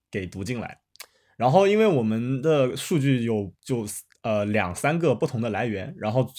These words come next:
就我们中间就有一个，呃，就是有，有一层胶水把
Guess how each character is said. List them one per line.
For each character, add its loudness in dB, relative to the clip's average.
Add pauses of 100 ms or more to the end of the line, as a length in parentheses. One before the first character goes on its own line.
就 0
我 -2
们 2
中 0
间 4
就 2
有 2
一 -2
个， 0 (320)
呃， 0
就 -4
是 -2
有， 0
有 0
一 2
层 0
胶 4
水 -2
把 -2